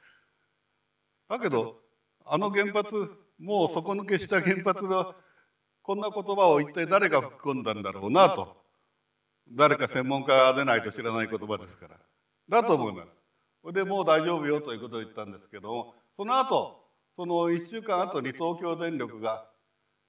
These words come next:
廃炉に向けたロードマップを発表。で、三十年か四十年でデブリを取り出して、それから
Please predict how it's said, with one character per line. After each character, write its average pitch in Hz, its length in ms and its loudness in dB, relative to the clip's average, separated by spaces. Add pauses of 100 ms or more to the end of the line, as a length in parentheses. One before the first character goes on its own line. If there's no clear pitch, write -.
(600)
廃 214 240 0
炉 226 140 -4
に 226 120 -8
向 220 120 -14
け 208 140 -8
た 208 340 4
ロ 202 140 0
ー 202 40 2
ド 202 80 -4
マ 196 120 8
ッ 196 100 0
プ 151 60 0
を 120 60 4
発 120 220 0
表。 107 160 -16 (1200)
で、 226 380 4 (1900)
三 214 260 4
十 262 100 -8
年 214 160 -2
か 165 100 0
四 175 260 -2
十 202 140 -6
年 151 140 -2
で 131 100 -6
デ 143 140 -4
ブ 165 120 -8
リ 180 60 -2
を 185 80 -2
取 180 200 -8
り 175 40 -14
出 190 100 0
し 190 80 -10
て、 143 100 -4
そ 170 100 -10
れ 170 80 -10
か 180 120 -4
ら 185 180 -4